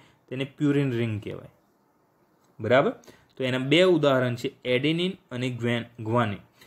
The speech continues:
એડેનિનમાં એમિનો ગ્રુપ હાજર હોય ઉપર, જ્યારે ગ્વાનિનમાં એડેનિન એમિનો ગ્રુપ તો હોય પણ જોડે જોડે ઓક્સિજનનો અણુ પણ હાજર હોય. કયામાં? ગ્વાનિનમાં. જ્યારે અહીંયા ત્રણ છે, સાયટોસિન, યુરેસિલ,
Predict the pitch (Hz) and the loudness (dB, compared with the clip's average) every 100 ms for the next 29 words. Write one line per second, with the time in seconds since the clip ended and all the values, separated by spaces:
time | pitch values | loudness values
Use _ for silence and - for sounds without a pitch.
0 | _ _ - 120 147 165 170 165 165 135 | _ _ 2 4 4 2 0 -2 -2 -2
1 | 139 170 175 170 165 170 156 156 147 151 | 0 0 2 0 0 0 0 0 2 0
2 | 143 151 180 160 131 131 120 - 120 139 | -2 -4 -6 -2 0 0 -2 -4 -2 -2
3 | 165 139 131 - _ - _ _ - 117 | -2 -2 -4 -8 _ -20 _ _ -4 2
4 | 123 156 165 170 165 _ _ 131 131 147 | 4 4 0 -4 -8 _ _ -6 -2 -2
5 | 160 156 151 170 160 160 131 127 127 135 | 0 0 -2 -4 0 0 0 0 2 2
6 | 139 143 151 135 - 151 143 143 143 131 | 2 0 0 -4 -4 -4 -2 -4 -6 -6
7 | 127 127 127 110 107 101 92 - - _ | -6 -6 -8 -4 -6 -6 -10 -16 -20 _
8 | _ 135 147 147 165 _ 110 117 113 107 | _ -2 -2 -6 -12 _ -6 -2 -2 -4
9 | 95 - _ _ _ _ _ _ _ _ | -10 -20 _ _ _ _ _ _ _ _
10 | _ - _ _ _ 123 131 165 180 180 | _ -20 _ _ _ 2 4 4 0 2
11 | 180 190 165 - 139 - _ - - 135 | 2 2 2 0 -2 -2 _ -18 0 2
12 | 131 139 175 175 170 180 - _ _ _ | 2 2 -2 -2 -6 -8 -10 _ _ _
13 | _ _ _ - 123 123 147 160 160 160 | _ _ _ -10 -2 2 4 4 2 -2